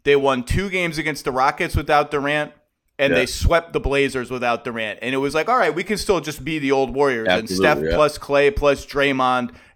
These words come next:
Speaker 1: and system players around them, that works because the way they play is so unique and so hard to defend. And of course,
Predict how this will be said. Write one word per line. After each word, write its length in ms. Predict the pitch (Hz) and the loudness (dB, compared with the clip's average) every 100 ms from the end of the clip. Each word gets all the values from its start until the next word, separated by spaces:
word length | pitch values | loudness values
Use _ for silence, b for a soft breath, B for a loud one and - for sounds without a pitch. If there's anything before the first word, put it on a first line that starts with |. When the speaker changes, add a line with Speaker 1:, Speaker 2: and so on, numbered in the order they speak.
| - | -2
Speaker 1:
and 180 | 143 123 | 0 0
system 540 | - 185 - - 151 | 0 0 0 -2 -2
players 400 | - 147 143 135 | 2 2 2 2
around 320 | 131 147 156 143 | 0 2 2 0
them, 280 | 123 117 - b - | -2 -4 -8 b 0
that 240 | 196 170 | 2 2
works 360 | 220 139 - - | 2 0 -2 -10
because 360 | 147 180 143 | -6 -6 -4
the 80 | 147 | -2
way 220 | 139 160 | 2 2
they 180 | 165 151 | 4 2
play 600 | - 233 254 135 123 - b b _ - | 2 0 2 2 -2 -8 b b _ -10
is 180 | 151 | -8
so 260 | - 208 208 | -2 2 2
unique 440 | 175 165 160 175 | 0 -6 -6 -6
and 100 | 151 | -6
so 220 | 135 170 139 | -4 -4 0
hard 220 | 151 147 | 0 0
to 60 | |
defend. 340 | 135 - 131 131 | -6 -4 -4 -2
And 80 | 127 | -6
of 120 | - | -4
course, 300 | 147 139 | -4 -4